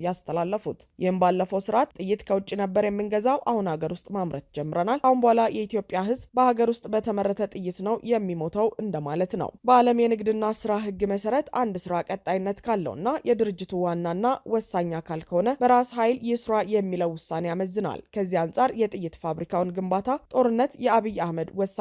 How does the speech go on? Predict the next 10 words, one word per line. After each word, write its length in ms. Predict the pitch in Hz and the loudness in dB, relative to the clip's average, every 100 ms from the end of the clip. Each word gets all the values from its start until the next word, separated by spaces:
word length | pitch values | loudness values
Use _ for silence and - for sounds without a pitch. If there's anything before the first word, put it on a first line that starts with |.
| 185 175 196 247 | -2 -2 0 -2
ቀጣይ 400 | - 202 - 180 185 | -2 -6 -2 -2 -2
ተግባር 380 | 165 170 175 180 | -6 -2 0 0
መሆኑን 380 | 208 180 131 185 - | -4 -4 -4 -4 -2
ያመላክታል። 720 | 214 165 135 160 175 214 180 - | -2 -2 -2 -4 -4 -4 -2 -2
በመሆኑም 480 | - 226 240 233 311 | 0 2 4 4 2
ለተራባው 520 | 269 247 247 220 220 | 0 2 4 4 4
ህዝብ 260 | 202 208 - | 0 -4 -4
የዱቄትና 540 | 208 202 - 196 190 190 - | -2 0 -2 -4 -2 -2 -2
የዘይት 340 | 202 190 180 - | -2 0 -2 -2
ፋብሪካ፣ 360 | 190 170 196 | -4 -4 -2